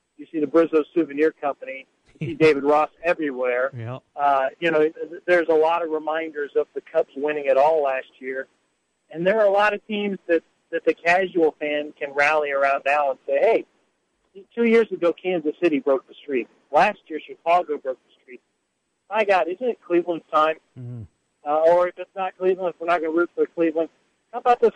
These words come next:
Speaker 1: kids up in Minnesota that were left for dead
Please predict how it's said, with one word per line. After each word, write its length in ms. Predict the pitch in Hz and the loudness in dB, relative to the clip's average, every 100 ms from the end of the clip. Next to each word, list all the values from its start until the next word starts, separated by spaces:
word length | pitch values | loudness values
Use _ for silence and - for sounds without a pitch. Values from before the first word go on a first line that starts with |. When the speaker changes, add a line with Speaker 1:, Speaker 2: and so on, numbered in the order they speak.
| - | 0
Speaker 1:
kids 160 | 208 | 0
up 120 | 202 185 | 0 -2
in 140 | 175 | -2
Minnesota 500 | 175 165 180 190 156 | -2 0 2 2 2
that 120 | 135 | -2
were 160 | 131 139 - _ _ | -4 -4 -6 _ _
left 240 | 147 165 160 - | -4 -2 -2 -6
for 100 | 139 - | -6 2
dead 260 | 156 160 | 2 2